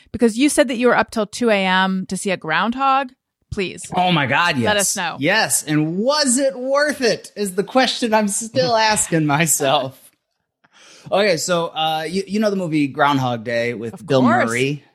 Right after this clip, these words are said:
Speaker 2: Uh, it takes place in Punxsutawney, Pennsylvania, which the movie I, I learned after visiting, uh, d-, was filmed in Indiana, not, it was not <laughs> filmed where I went.
Speaker 1: Okay.
Speaker 2: But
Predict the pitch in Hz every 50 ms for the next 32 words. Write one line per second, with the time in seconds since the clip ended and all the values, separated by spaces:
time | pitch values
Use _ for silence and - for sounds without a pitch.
0 | _ _ _ _ _ _ _ - 131 127 131 127 107 127 131 131 - 156 147 131
1 | - - - 151 147 147 135 - 127 110 104 95 - 135 139 131 131 - 135 -
2 | - 135 135 127 127 131 131 131 139 143 131 - - 139 131 127 127 - 123 113
3 | 117 117 123 123 127 139 160 180 151 147 139 - - - - - - - - -
4 | 170 190 226 262 214 220 196 156 160 156 143 143 160 156 151 156 151 143 135 135
5 | 131 131 - 143 143 - - 131 117 131 143 135 123 131 107 113 113 113 113 -
6 | - 123 123 117 113 117 113 101 117 127 123 - - - 113 98 127 139 151 143
7 | - - - 202 202 190 170 151 135 123 123 127 135 127 123 110 107 110 117 110
8 | 101 98 98 101 107 117 113 113 - - _ - - - - - - - 120 110
9 | 127 131 127 - - - - 156 139 202 185 170 156 147 139 131 135 139 131 123
10 | 123 123 117 113 139 143 123 107 104 - - - _ _ _ _ _ _ - 208
11 | 214 226 - 170 170 185 180 151 -